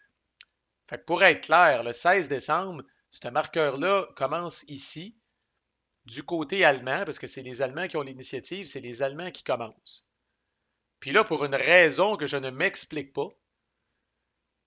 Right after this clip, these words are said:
euh, John Butterfield dit, dans le fond, c'est écrit ici, là, on avance le time marker après le tour du joueur qui a l'initiative. Fait que là, moi, j'ai l'initiative, je commence,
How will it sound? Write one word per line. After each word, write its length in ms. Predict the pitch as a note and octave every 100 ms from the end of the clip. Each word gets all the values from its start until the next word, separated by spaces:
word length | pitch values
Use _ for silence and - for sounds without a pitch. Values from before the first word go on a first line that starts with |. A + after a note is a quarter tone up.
| -
euh, 460 | A#2 A#2 A2 G#2+ G#2+
John 340 | A2 C3+ F#3+ D#3
Butterfield 680 | E3 D#3+ C3+ E3 F#3+ D#3+
dit, 300 | A2+ C3+ F#3+
dans 140 | D3+ B2
le 40 |
fond, 300 | - F3+ F3+
c'est 160 | - B2+
écrit 220 | D#3 D#3
ici, 340 | C#3 - G3+
là, 160 | F#3 C#3+
on 140 | B2
avance 420 | C#3+ E3 G#3 F#3+
le 100 | D3+
time 240 | - E3+ D#3+
marker 360 | D3 B2+ F#3+ G3
après 360 | C3 - F#3
le 120 | E3 C3
tour 280 | F3+ F#3+
du 100 | C3+
joueur 360 | B2 D3+ E3+ C#3+
qui 100 | C#3+
a 20 |
l'initiative. 600 | B2+ C#3 D3 C3+ - C#3 _ _ _ _ _ _ _ _ _ _ _ _ _ _ _ _ _ _
Fait 160 | - G#2
que 60 | D#3
là, 180 | G3+ D#3
moi, 240 | C3 G3
j'ai 140 | D3+
l'initiative, 880 | D3 D3+ D3 - C#3+ - F3 A3 D#3
je 100 | -
commence, 720 | - C3 C3+ A#3 G3+ - -